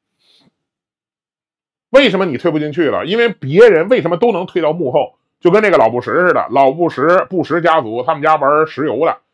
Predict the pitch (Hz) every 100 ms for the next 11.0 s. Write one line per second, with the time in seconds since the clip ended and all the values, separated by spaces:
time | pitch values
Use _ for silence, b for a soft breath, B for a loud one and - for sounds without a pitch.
0 | _ _ _ _ - 196 156 202 185 208
1 | - 190 202 202 185 151 160 196 147 151
2 | 156 139 156 156 101 - _ _ - 254
3 | 254 165 196 196 - - 214 233 240 214
4 | 131 80 113 175 165 196 214 214 175 127
5 | 139 131 214 180 147 185 113 _ _ _
6 | _ _ _ _ _ 139 226 160 170 208
7 | 190 - 214 131 107 170 180 147 76 _
8 | _ _ _ _ 190 220 165 127 139 165
9 | 180 214 214 220 180 139 139 104 165 120
10 | 117 104 92 147 - - 143 139 135